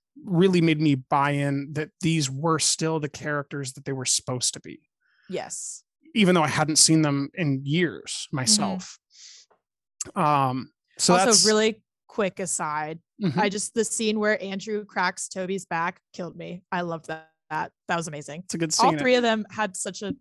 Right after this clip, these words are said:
Speaker 2: nice, had such nice chemistry between everyone. I love that.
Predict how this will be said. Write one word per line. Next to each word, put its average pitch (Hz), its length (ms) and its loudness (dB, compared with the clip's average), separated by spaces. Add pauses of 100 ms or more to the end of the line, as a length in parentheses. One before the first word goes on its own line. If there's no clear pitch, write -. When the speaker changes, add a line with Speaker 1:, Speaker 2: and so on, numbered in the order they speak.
Speaker 2:
nice, 180 640 -4 (1120)
had 196 280 -2
such - 240 -8
nice 190 180 -4
chemistry 175 560 -12
between 170 240 -14
everyone. 151 400 -12
I 165 120 -10
love 160 200 -10
that. - 220 -10